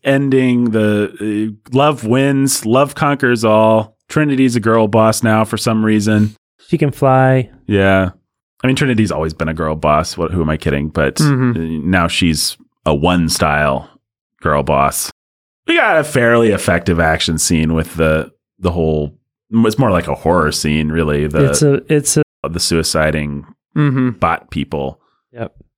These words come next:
Speaker 1: Who I think, was I reading the movie correctly in thinking these people are in no, the bots are in no way actual people?
Speaker 3: That's right.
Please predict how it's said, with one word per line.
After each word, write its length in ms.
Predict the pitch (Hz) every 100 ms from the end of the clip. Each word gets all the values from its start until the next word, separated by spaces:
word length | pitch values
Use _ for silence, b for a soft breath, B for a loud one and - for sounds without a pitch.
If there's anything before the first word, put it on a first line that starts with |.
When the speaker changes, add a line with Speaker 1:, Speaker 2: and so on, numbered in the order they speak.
| _
Speaker 1:
Who 120 | - 196
I 140 | 185
think, 540 | 180 - 277 349 - -
was 140 | 175
I 40 | 180
reading 320 | 180 247 214
the 60 |
movie 240 | 180 175 165
correctly 800 | 156 135 127 131 120 113 110 - _ _ _
in 120 | 139 123
thinking 460 | 135 123 113 - -
these 240 | 113 131
people 380 | - 143 135 113
are 200 | 104 107
in 220 | 107 104
no, 300 | 104 110 113
the 100 | 104
bots 300 | 110 131 127
are 160 | 123 113
in 220 | 104 104 -
no 240 | 110 110
way 480 | 104 104 98 92 92 _ _ _ _
actual 340 | 90 87 - 82
people? 400 | - - - -
Speaker 3:
That's 220 | 160 165 151
right. 180 | 123